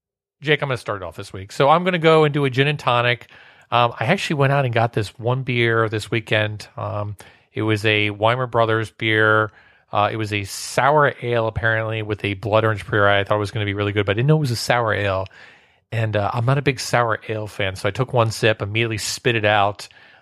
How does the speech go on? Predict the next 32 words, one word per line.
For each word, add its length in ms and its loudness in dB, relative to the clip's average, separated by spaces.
um, 480 -2
and 240 0
went 140 0
back 180 0
to 120 -12
my 80 0
gin 160 -2
and 100 -6
tonic. 300 -2
So 260 2
that 140 2
is 160 -2
a 80 -4
six-pack 680 -4
down 300 0
the 60 -10
drain. 540 -4
If 80 -6
anyone 240 2
out 180 2
there 180 2
is 220 -6
looking 400 -6
to 340 0
basically 340 -2
have 120 -4
a 40 -6
sour 320 0
ale 180 -4
given 320 -2
to 120 -6
them, 320 0